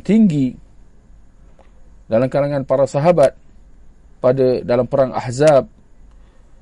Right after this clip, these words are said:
apabila tentera-tentera kufar, tentera-tentera musyrikin, ya, Mekah dan sekutu-sekutu mereka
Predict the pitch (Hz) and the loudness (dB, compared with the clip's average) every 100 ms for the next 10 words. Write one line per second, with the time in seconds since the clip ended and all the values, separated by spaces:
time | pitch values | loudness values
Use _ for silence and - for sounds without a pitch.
0 | - - - 110 - 127 131 147 147 135 | -20 -16 -4 -4 0 0 2 2 4 2
1 | 131 123 - - - - - - 143 135 | 2 -4 -14 -20 -20 -20 -20 -10 -6 -4
2 | 143 127 135 127 143 131 127 120 - - | -4 -2 -4 -4 0 0 0 -4 -12 -20
3 | - - - - - - - - - - | -20 -20 -20 -20 -20 -20 -20 -20 -16 -8
4 | 131 - 156 156 131 127 - - 123 131 | -8 0 4 6 4 2 -12 -12 -8 -8
5 | 120 131 127 131 127 - 127 123 170 147 | -4 -6 -4 -4 -4 -6 -8 -4 -4 -2
6 | 127 131 - - - - - - - 120 | -4 -12 -20 -20 -20 -20 -20 -20 -6 -2
7 | 151 127 131 - 160 131 127 127 123 117 | -2 -4 -6 -4 -2 -2 -4 -4 -2 -2
8 | 113 113 - - - - - - - - | -8 -12 -20 -20 -20 -20 -20 -20 -20 -20
9 | - 147 143 123 - 135 139 143 160 156 | -10 -6 -4 -6 -6 -4 -2 -2 -2 0